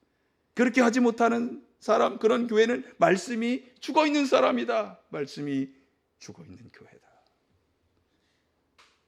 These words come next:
우리는 지금 어떤 신앙생활을 하고 있을까요? 참된 하나님의 말씀을 들으며 살고 있을까요?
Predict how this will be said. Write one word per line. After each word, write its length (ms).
우리는 240
지금 240
어떤 440
신앙생활을 880
하고 320
있을까요? 400
참된 380
하나님의 640
말씀을 600
들으며 380
살고 340
있을까요? 440